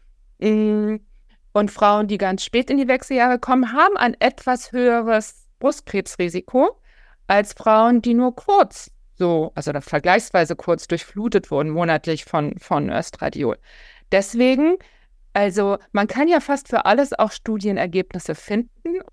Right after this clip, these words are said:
und die haben viel, viel, viel weniger Riesen-, Risiken, als man lange gedacht hat. Aber also da habe ich gepostet oder vielmehr kommentiert,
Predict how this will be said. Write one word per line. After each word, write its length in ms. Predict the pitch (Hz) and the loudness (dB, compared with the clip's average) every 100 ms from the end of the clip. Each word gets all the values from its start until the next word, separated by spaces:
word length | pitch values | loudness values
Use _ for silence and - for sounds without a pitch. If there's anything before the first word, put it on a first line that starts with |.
| - | -8
und 120 | 202 | -2
die 140 | 240 240 | -2 2
haben 180 | 381 427 | 2 2
viel, 280 | - - 480 508 | 0 -10 -6 -4
viel, 380 | - 539 494 - | -6 -6 -6 -6
viel 220 | 523 415 370 | -4 2 2
weniger 280 | 330 320 277 | 4 2 2
Riesen-, 260 | 285 254 - 220 | 0 -4 -6 -4
Risiken, 300 | 285 285 240 | -2 -2 0
als 160 | 202 | -2
man 100 | 208 | 0
lange 200 | 196 185 | -2 -2
gedacht 420 | 175 165 202 - 302 | -4 0 0 0 -2
hat. 180 | 302 | 0
Aber 220 | 226 220 220 - - 202 - | 2 2 0 -6 -20 -8 -2
also 220 | 214 214 _ - | 0 0 _ -2
da 120 | 226 | 2
habe 100 | 233 | 2
ich 80 | 226 | -2
gepostet 540 | 208 254 277 - 277 | -2 0 0 -2 0
oder 220 | 190 170 180 | 2 2 -2
vielmehr 260 | - 202 185 | -4 -2 -2
kommentiert, 600 | - 190 190 - 277 | -2 -4 -4 -2 0